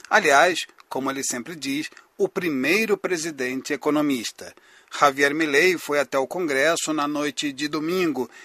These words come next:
e usou a Rede Nacional de Televisão, no horário nobre das vinte e uma horas, para marcar o rumo das notícias da semana. Foi uma forma de retomar a iniciativa, porque nas últimas semanas o presidente estava na defensiva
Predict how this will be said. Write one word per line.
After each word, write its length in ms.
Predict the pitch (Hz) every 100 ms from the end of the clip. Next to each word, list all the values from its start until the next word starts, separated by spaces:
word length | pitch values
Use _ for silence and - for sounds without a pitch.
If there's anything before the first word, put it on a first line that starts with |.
| -
e 120 | 311
usou 440 | 277 156 147 202 180
a 60 |
Rede 380 | 139 - 180 156
Nacional 500 | 151 143 131 139 139
de 100 | 135
Televisão, 800 | 135 151 143 135 120 143 185 208
no 140 | 160
horário 420 | 131 127 135 135 127
nobre 480 | 131 165 196 156
das 240 | 131 127 120
vinte 300 | 123 160 -
e 40 |
uma 200 | 156 190
horas, 400 | 135 135 151 165 - - - _
para 160 | 165
marcar 380 | 180 175 - 170
o 80 | 180
rumo 540 | 151 - 170 262 254
das 200 | 233 202
notícias 760 | 175 208 - - 165 156 185 147
da 120 | 147
semana. 640 | 147 175 160 147 127 104 92 _ _ _
Foi 280 | - 190 226
uma 180 | 196
forma 420 | 139 - 165 151 156
de 120 | 143
retomar 580 | - 190 - 151 143 143
a 40 |
iniciativa, 800 | 135 127 127 107 - 180 147 120 - - - _
porque 280 | 202 202 220
nas 220 | 190 160
últimas 360 | 214 - 170 -
semanas 560 | 131 127 139 156 156 - - _
o 80 | 185
presidente 600 | 170 202 175 165 185 160
estava 300 | 160 170 165
na 120 | 170
defensiva 1200 | 156 135 214 262 - 233 202 - 151 151 147 185